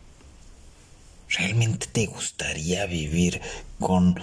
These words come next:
un guión que al final te das cuenta que no hay otra cosa que pueda suceder más lo que esté escrito? ¡Qué aburrido! Que las cosas no estén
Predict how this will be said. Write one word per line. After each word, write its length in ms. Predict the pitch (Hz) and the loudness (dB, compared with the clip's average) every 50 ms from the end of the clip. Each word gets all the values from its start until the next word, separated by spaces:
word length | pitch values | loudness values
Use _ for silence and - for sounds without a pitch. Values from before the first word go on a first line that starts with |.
| - - - - - - | -6 -12 -12 -14 -6 0
un 300 | - 107 113 117 117 113 | 6 8 10 10 10 8
guión 540 | 101 101 104 101 98 98 101 101 101 95 92 95 - - - - - - - - - - 98 | 6 4 4 4 4 4 4 4 4 4 2 0 -6 -12 -14 -16 -18 -20 -16 -12 -8 -6 -6
que 580 | - - 92 90 90 87 87 87 85 85 - - - - | -6 -6 -6 -4 -2 0 0 0 0 -2 -4 -10 -14 -4
al 160 | - 90 85 | -2 -2 0
final 680 | - - 90 87 90 95 104 113 113 107 90 - - - - - - - - - - - - - - - - - - - - - - - | 0 2 2 4 4 6 6 6 6 6 4 0 -8 -14 -16 -16 -18 -20 -20 -20 -20 -20 -20 -20 -20 -20 -20 -20 -20 -20 -20 -16 -10 -6
te 140 | - 90 87 | -6 -4 -4
das 320 | 87 95 104 104 - - | -4 -6 -6 -6 -6 -8
cuenta 420 | - - 110 113 113 113 101 104 98 - | -6 -2 0 2 2 2 2 0 -2 -4
que 120 | - - 80 | -6 -4 0
no 480 | 85 92 104 113 117 117 110 - - - | 2 4 6 6 6 6 4 2 -2 -2
hay 340 | - 202 101 104 - - - - | -2 0 0 0 -2 -4 -4 0
otra 400 | 104 - 95 73 - 95 92 90 | 2 2 2 2 0 0 -2 0
cosa 500 | - 101 95 92 - - 95 90 82 - - - - - - - | 2 2 2 2 2 0 0 0 0 -2 -6 -14 -18 -14 -12 -12
que 100 | - - | -10 -10
pueda 460 | 90 92 95 98 95 98 98 98 95 | -8 -4 0 2 2 4 2 2 0
suceder 480 | 87 101 95 - - 87 87 90 92 | 0 -2 -4 -2 0 2 4 6 8
más 180 | 92 95 92 87 | 8 8 8 6
lo 120 | 82 78 | 4 2
que 100 | - - | -2 -6
esté 160 | - - - 92 | -8 -6 -4 -6
escrito? 760 | - - - - 92 92 87 - - - 110 165 214 - - - - - - - - - - - - - - - - - - - - - - - - - | -6 -4 -6 -4 -4 -4 -4 -2 0 2 2 2 2 0 -6 -12 -16 -18 -20 -20 -20 -20 -20 -20 -20 -20 -20 -20 -20 -20 -20 -20 -20 -20 -20 -20 -14 -12
¡Qué 80 | - - | -10 -10
aburrido! 800 | - 110 117 113 101 98 92 90 98 127 147 160 120 - - - - - - - - - - - - - - - - - - - - - - - - - - - - - - - - - - - - - - - - - - - - - - - - - - - - - - - _ _ | -6 -4 -4 -2 -2 -2 -2 0 2 4 4 4 4 4 0 -4 -10 -12 -14 -16 -18 -20 -20 -20 -20 -20 -20 -20 -20 -20 -20 -20 -20 -20 -20 -20 -20 -20 -20 -20 -20 -20 -20 -20 -20 -20 -20 -20 -20 -20 -20 -20 -20 -20 -20 -20 -20 -20 -20 -20 -20 -20 -20 -20 -20 -20 -20 -20 _ _
Que 140 | - 123 113 | -2 0 0
las 200 | 107 107 - - | 0 0 0 0
cosas 280 | - 131 123 139 135 | 0 0 0 0 2
no 100 | 135 139 | 4 4
estén 480 | 131 - - 135 131 123 127 131 127 | 4 4 2 2 2 2 2 0 -2